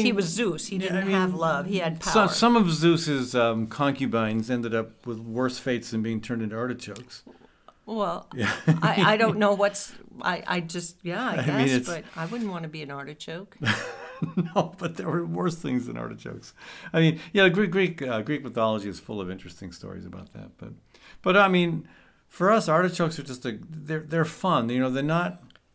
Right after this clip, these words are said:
Speaker 2: they're not a food you'd wanna grow a lot of if you have limited space.
Speaker 1: No, and I think I saw something just a little bit ago doing my research for this,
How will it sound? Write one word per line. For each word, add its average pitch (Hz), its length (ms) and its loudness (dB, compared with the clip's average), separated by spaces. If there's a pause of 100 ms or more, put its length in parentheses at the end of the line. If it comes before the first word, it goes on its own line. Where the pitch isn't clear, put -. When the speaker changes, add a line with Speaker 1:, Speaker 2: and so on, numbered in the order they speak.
(640)
Speaker 2:
they're 135 120 -6
not 151 200 -4
a 131 40 -10
food 143 300 -4
you'd 117 140 -2
wanna 120 220 -2
grow 120 280 -2
a - 20 2
lot 117 320 -4
of 107 280 -4
if 113 160 -10
you 113 80 -6
have 117 180 -4
limited 120 380 2
space. 127 500 -6
Speaker 1:
No, 196 220 -2
and 180 120 -4
I 180 40 -8
think 240 260 -8
I 220 140 -2
saw 196 460 -4
something 190 500 -6
just 180 200 -6
a 196 60 -8
little 175 220 -8
bit 175 160 -6
ago 170 260 -6
doing 165 260 -8
my 156 120 -8
research 165 480 -8
for 170 100 -12
this, 156 220 -8